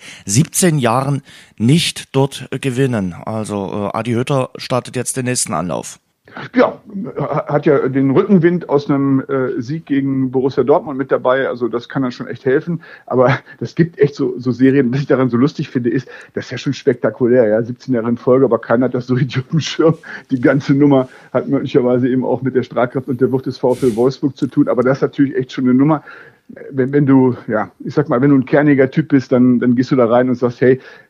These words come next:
Speaker 2: ich bin jetzt hier, um genau diese Serie zu beenden. Aber die haben, sowohl die Gladbacher als auch die Wolfsburger haben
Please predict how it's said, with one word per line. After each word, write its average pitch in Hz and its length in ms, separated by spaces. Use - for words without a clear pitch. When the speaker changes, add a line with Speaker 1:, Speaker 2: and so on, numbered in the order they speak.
Speaker 2:
ich - 140
bin 143 140
jetzt 135 160
hier, 156 180
um 135 160
genau 123 240
diese 123 300
Serie 120 460
zu - 140
beenden. 120 360
Aber 110 180
die 110 180
haben, 113 280
sowohl 113 220
die 104 60
Gladbacher 117 320
als 110 160
auch 113 60
die 107 140
Wolfsburger 110 420
haben 113 240